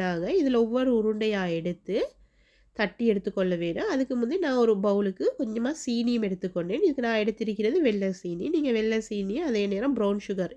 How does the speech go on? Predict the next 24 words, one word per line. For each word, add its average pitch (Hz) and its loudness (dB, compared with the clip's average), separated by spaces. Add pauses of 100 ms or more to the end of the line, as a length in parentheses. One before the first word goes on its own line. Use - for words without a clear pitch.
எது 190 0
வேணும்னாலும் 190 0
சேர்த்திக்கொள்ளலும். 185 0 (1080)
இப்ப 339 -2
நான் 220 2 (180)
ஒவ்வொரு 233 2
உருண்டையா 208 0 (120)
இதை 247 0
மாதிரி 196 0
பாருங்க, 190 -2
கொஞ்சம் 220 0
தட்டையா 208 -2 (160)
தட்டி 208 -4
எடுத்துக்கொள்றேன். 175 0 (1120)
ஓரங்கள் 269 2
வெடிச்ச 226 0
மாதிரி 185 0
இருந்தா 165 -2 (140)
நாங்க 254 0 (100)
கையால 196 2
அட்ஜஸ்ட் 185 -6
பண்ணி 170 -4
விட்டுட்டு 156 -6 (160)
அதை 202 0